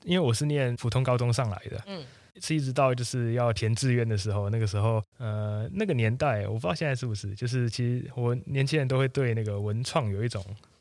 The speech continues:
Speaker 1: 那个迷思嘛，然后我就填了那个
Speaker 2: 是迷思吗？还是不懂？
Speaker 1: 不懂，这就是
Speaker 2: 还是是流行？
Speaker 1: 就是尤其对于我们这些没有考数科，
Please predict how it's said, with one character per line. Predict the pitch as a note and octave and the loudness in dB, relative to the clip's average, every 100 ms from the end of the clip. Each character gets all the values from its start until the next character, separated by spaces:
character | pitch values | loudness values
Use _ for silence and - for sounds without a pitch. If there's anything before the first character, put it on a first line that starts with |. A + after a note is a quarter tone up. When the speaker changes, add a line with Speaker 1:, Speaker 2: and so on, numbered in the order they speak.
| _ - | _ -16
Speaker 1:
那 | |
个 | G#2+ | -6
迷 | G#2+ A2 B2+ | -2 2 0
思 | - B2+ A#2+ | 0 -2 -2
嘛， | G#2+ A2 | -2 -2
然 | A#2 | 0
后 | B2 A#2 | 0 -2
我 | A2+ | 0
就 | A#2+ | 0
填 | B2 A2+ A2+ | 2 2 2
了 | A2 | 0
那 | A2+ | 0
个 | G#2 G2+ G#2 | -2 -4 -4
Speaker 2:
是 | D4 | -4
迷 | B3 F3+ | -4 -6
思 | F#3 F#3+ G3+ | -8 -4 2
吗？ | |
还 | E3 E3 | 2 2
是 | G3+ | -2
不 | - | -4
懂？ | - C3 - G#3+ - | -4 -2 0 0 6
Speaker 1:
不 | D#4 | 6
懂， | B2 G2+ G2+ | 6 2 -2
这 | - F3+ | 2 2
就 | F3+ G3 | 4 6
是 | |
Speaker 2:
还 | G3+ | 6
是 | G3 | 6
是 | - C#4 | 6 6
流 | G3+ F3+ | 4 2
行？ | - C#3+ C3 C#3+ - - - | 2 0 -4 -4 -4 -4 -2
Speaker 1:
就 | C4 | 2
是 | C4 B3 A3+ | 2 2 6
尤 | F#3 A3+ | 8 8
其 | F#3 | 6
对 | G#3 E3 | 8 8
于 | |
我 | D3+ A2+ | 8 6
们 | A#2 | 2
这 | B2 C3+ | 2 2
些 | C3+ | 2
没 | B2+ B2+ | 2 2
有 | A#2 A#2 | 2 0
考 | - A2+ G2 | 0 -2 0
数 | G2+ D3+ A#2 | 0 0 2
科， | A#2 A2 A2 | 2 2 2